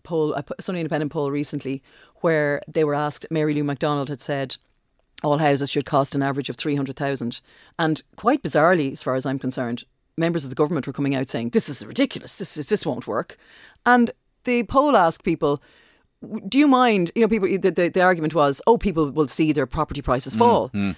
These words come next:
Speaker 1: And most people, I think it was two-thirds of people said, "We don't actually mind if our property prices fall,
Speaker 2: Mm, mm.
Speaker 1: um, if other people can get a house."
Speaker 2: Is that correct?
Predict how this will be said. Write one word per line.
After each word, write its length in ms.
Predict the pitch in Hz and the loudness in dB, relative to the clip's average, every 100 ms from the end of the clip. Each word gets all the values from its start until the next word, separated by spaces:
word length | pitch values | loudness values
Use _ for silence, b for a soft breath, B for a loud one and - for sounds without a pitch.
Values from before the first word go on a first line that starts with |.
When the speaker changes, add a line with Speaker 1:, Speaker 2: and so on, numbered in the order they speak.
| B | B
Speaker 1:
And 240 | - 240 - - | 0 0 -2 0
most 320 | 254 359 - | 2 2 2
people, 240 | 240 190 | 0 2
I 40 | 175 | 0
think 140 | 277 | 0
it 20 | |
was 120 | 262 - | -4 -4
two-thirds 480 | 240 208 269 403 | -4 0 0 0
of 40 | 202 | -2
people 200 | 165 160 | -4 -2
said, 220 | 175 160 - | -2 -4 -4
"We 100 | 262 | -2
don't 260 | 320 254 - | -2 -4 -6
actually 240 | 220 - 196 | -6 -2 0
mind 240 | 269 359 | 0 0
if 80 | 196 | 0
our 80 | 151 | 0
property 360 | 147 139 131 | 0 -4 -6
prices 420 | 117 131 113 107 | -4 -2 -4 -8
fall, 400 | - 139 135 208 - B | -4 -2 0 -2 -6 B
Speaker 2:
Mm, 180 | 82 78 - | -14 -10 2
mm. 200 | 233 226 | 6 6
Speaker 1:
um, 160 | 226 - _ _ | 4 -2 _ _
if 300 | - 262 - | -2 -2 4
other 180 | 262 262 | 4 4
people 280 | 240 254 233 | 2 4 4
can 140 | 233 233 | 4 6
get 140 | 226 | 6
a 60 | 233 | 6
house." 200 | 320 214 | 2 0
Speaker 2:
Is 80 | |
that 160 | - 120 | -2 -2
correct? 360 | 131 135 - | 0 0 -2